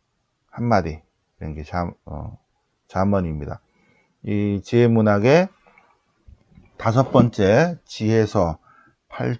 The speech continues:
장 일 절까지 묵상을 해보셨습니다. 영광이 성부와 성자와 성령께 처음과 같이 이제 항상 영원히. 아멘. 성부와 성자와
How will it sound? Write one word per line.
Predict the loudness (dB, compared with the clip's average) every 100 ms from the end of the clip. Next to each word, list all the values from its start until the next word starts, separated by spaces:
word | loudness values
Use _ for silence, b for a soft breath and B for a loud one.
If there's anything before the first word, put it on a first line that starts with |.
| _
장 | 2 4 4 2
일 | -2 -2
절까지 | 0 -2 -2 -4 -2 -2 -4
묵상을 | -8 -10 -8 -6 -8
해보셨습니다. | -8 -12 -14 -18 -18 -20 b b b b b -10
영광이 | -6 -2 -2 -2
성부와 | -4 -6 -2 -2 -2
성자와 | -4 -6 -4 -6
성령께 | -8 -8 -8 -6 -8 -10 -8 -8 -6 -8 -12 _ _ _ _ -14
처음과 | -8 -6 -6 -6
같이 | -6 -8 -10
이제 | -8
항상 | -8 -8 -8 -8
영원히. | -8 -6 -4 -4 -4
아멘. | -8 -12 -12 -14
성부와 | -14 -12 -10 -10 -10
성자와 | -12 -8 -8 -6 -4 -4